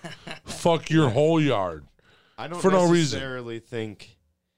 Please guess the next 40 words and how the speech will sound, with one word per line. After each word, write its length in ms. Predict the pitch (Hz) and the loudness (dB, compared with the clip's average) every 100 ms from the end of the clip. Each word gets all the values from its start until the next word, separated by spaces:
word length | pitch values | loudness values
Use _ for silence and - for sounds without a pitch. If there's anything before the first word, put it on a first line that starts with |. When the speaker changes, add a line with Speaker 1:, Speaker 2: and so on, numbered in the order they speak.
| _ _ _ _ _ _ - | _ _ _ _ _ _ -12
Speaker 3:
I 80 | 117 | -12
think 200 | 139 131 | -10 -14
it's 120 | 113 | -10
more 180 | 107 107 | -6 -4
like 160 | 101 104 | -4 -6
a 80 | 92 | -8
Google 340 | 110 104 104 | -8 -6 -6
Translate 600 | 113 107 107 95 76 - | -6 -8 -10 -14 -16 -12
type 240 | 92 78 - | -10 -10 -10
thing 360 | 90 82 82 | -10 -10 -10
that, 240 | 80 73 - _ _ _ 85 | -12 -12 -16 _ _ _ -12
that 300 | 80 - _ _ _ _ | -10 -12 _ _ _ _
it's, 280 | 90 82 - | -12 -12 -12
whether 580 | 90 87 87 78 82 80 | -12 -10 -10 -10 -10 -12
it's, 240 | 80 - - | -14 -16 -16
it's 220 | 87 - | -16 -16
built 380 | 82 95 98 - | -12 -8 -8 -8
into 280 | 95 92 92 | -12 -10 -10
their 160 | 90 | -12
fucking, 680 | - 92 92 95 87 82 80 - | -12 -14 -14 -14 -14 -14 -18 -18
you 100 | 92 | -16
know, 200 | 85 85 | -14 -12
maybe 280 | 90 98 101 | -10 -8 -8
they've 280 | 98 98 98 | -6 -6 -6
got 260 | 92 - | -8 -8
fucking 500 | 101 98 92 87 85 | -8 -8 -8 -14 -14
chips 340 | - 82 - - | -10 -10 -10 -14
in 80 | 95 | -12
their 100 | 90 | -10
head 220 | 95 85 | -10 -10
now 280 | 85 82 71 | -12 -12 -14
at 120 | - | -18
this 180 | 82 73 | -18 -18
point. 320 | - 76 - _ | -18 -20 -20 _
Speaker 1:
Yeah. 320 | 127 120 117 110 - - | -10 -8 -10 -16 -14 -4
Speaker 3:
Elon 380 | 123 113 110 107 | -2 0 -2 -6
Musk's 380 | 120 - - | -12 -14 -18
talking 380 | - 104 101 95 | -10 -10 -10 -12
about 320 | 90 90 87 - | -16 -16 -16 -12
that, 320 | 87 107 | -10 -10